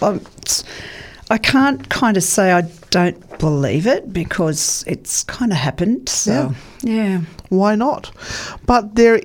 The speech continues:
Speaker 2: is a pet shop called Paws and Claws near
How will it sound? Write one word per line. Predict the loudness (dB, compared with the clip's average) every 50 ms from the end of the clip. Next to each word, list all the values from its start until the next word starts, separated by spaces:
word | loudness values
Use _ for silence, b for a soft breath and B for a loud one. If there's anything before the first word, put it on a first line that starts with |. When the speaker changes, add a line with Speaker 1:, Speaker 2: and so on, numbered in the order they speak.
| 0 2
Speaker 2:
is | 4 6 6 6 4 2 0
a | 0 2 2 2 0
pet | -2 -2 -4 -2 0 2 0 0 0 -4 -10 -8
shop | -6 -4 0 2 2 2 2 2 0 -2 -4 -8 B B B B B B B -18 -12 0
called | 4 4 6 6 6 4 2 -2 -8 -14 -6 -2
Paws | 2 4 4 6 6 6 6 4 4 2 2 -2 -6 -2
and | 0 2 2 2 0 -2 -6 -10
Claws | -6 -2 0 2 4 4 6 6 4 4 4 4 2 2 0 -4 -8 -10 B B B B B B B B B B
near | 2 4 6 6 6 6 4 2